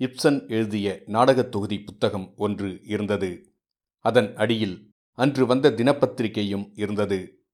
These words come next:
இவற்றைத் தவிர அழகாக சட்டமிட்டு மேஜைக்கு அலங்காரமாக விளங்கிய புகைப்படம் ஒன்றும் காணப்பட்டது. சௌந்தரராகவன் அழகிய நீல நிற ஃபவுண்டைன் பேனா வைத்திருந்தான்.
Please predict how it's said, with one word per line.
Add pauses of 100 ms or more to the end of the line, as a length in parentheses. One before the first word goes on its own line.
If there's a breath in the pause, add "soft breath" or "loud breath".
(360)
இவற்றைத்
தவிர (240)
அழகாக
சட்டமிட்டு
மேஜைக்கு
அலங்காரமாக
விளங்கிய (260)
புகைப்படம்
ஒன்றும்
காணப்பட்டது. (880)
சௌந்தரராகவன் (360)
அழகிய
நீல
நிற
ஃபவுண்டைன்
பேனா
வைத்திருந்தான்.